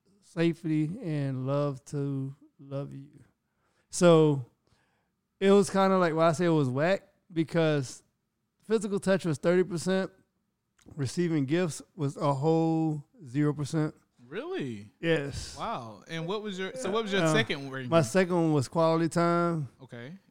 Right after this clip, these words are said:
Speaker 1: My
Speaker 2: your third?
Speaker 1: third was act of service. And my fourth was words of affirmation.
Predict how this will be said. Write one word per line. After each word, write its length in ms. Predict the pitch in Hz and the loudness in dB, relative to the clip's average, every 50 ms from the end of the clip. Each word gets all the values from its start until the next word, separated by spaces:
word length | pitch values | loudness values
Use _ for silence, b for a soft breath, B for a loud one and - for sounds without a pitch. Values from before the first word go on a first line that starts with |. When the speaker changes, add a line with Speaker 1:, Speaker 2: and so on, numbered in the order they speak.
| _ _ _ - | _ _ _ -4
Speaker 1:
My 120 | 143 139 | -2 -2
Speaker 2:
your 100 | 139 143 | -2 2
third? 480 | - 165 165 175 175 175 175 180 165 - | 4 6 8 8 8 6 4 2 0 -2
Speaker 1:
third 60 | - | -4
was 260 | 160 151 143 135 - - | -2 -2 -2 -2 -2 -2
act 240 | - 156 160 - 202 | -2 -2 -2 -2 -4
of 80 | 175 139 | -8 -8
service. 800 | - - 170 165 175 175 175 185 180 160 - - - - - - _ _ _ _ _ _ _ _ _ _ _ - | -4 -2 0 0 0 0 -2 -4 -4 -6 -8 -10 -14 -14 -16 -20 _ _ _ _ _ _ _ _ _ _ _ -6
And 880 | - 156 156 156 156 156 151 151 151 151 151 151 151 147 147 143 143 143 | -2 0 0 2 2 2 0 0 0 0 0 0 0 0 -2 -2 -2 -4
my 800 | 143 143 139 139 139 139 143 143 139 139 139 139 139 139 139 139 135 135 - 233 - _ _ | -4 -6 -4 -4 -2 -2 -2 -2 -2 -2 -2 -2 -2 -2 -4 -6 -6 -10 -14 -20 -20 _ _
fourth 300 | - 160 165 170 147 131 | -6 -4 -2 -2 -2 -2
was 380 | 143 143 139 139 135 123 - 240 254 214 | -2 0 0 0 -2 -4 -8 -12 -16 -10
words 320 | 170 135 135 143 143 127 139 | -4 -2 0 0 0 0 -2
of 280 | 139 135 143 170 196 262 _ _ _ _ _ _ _ - | -4 -4 -4 -6 -10 -14 _ _ _ _ _ _ _ -12
affirmation. 680 | 151 143 - 147 147 151 156 156 - - 156 127 127 | -12 -12 -10 -8 -6 -6 -6 -6 -6 -8 -12 -14 -14